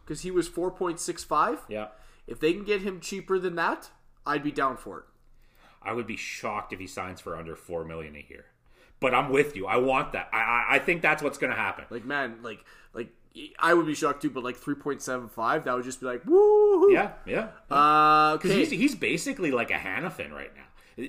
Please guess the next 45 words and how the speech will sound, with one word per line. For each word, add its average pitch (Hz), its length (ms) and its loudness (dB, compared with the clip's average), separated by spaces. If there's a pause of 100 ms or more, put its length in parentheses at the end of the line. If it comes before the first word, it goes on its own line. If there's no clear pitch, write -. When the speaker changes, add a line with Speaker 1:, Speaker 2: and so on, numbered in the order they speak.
Speaker 2:
To 175 100 2
me, 214 200 2
those 208 260 4
guys 294 240 0
are 294 80 -2
very 147 300 -2
similar 175 440 -2
players. - 440 -6
Hanifin's 185 400 0
much 156 240 -2
younger, 120 420 -2 (340)
but 160 180 -4
to 165 100 -4
me, 185 180 -2
they're 254 140 0
similar 180 420 -2
players 151 380 0
in 127 60 -8
the 120 80 -6
sense 139 340 -8
that 104 260 -6 (320)
they 143 160 2
are 156 240 4
what 269 180 0
they 208 140 0
are. 139 380 -2
Even 220 280 -4
with 190 140 -4
Hanifin 165 400 -4
being 135 180 -4
so 165 280 -2
young, 117 420 -4 (140)
I, 156 200 -2
I, 156 160 -4 (220)
I 175 100 0
haven't 220 220 0
seen 185 220 -6
him 170 180 -6
got, 131 480 -2
get 147 220 -4
better 127 340 0
since, - 540 -8 (560)
since - 220 -10
his 156 120 -4
first 165 380 -4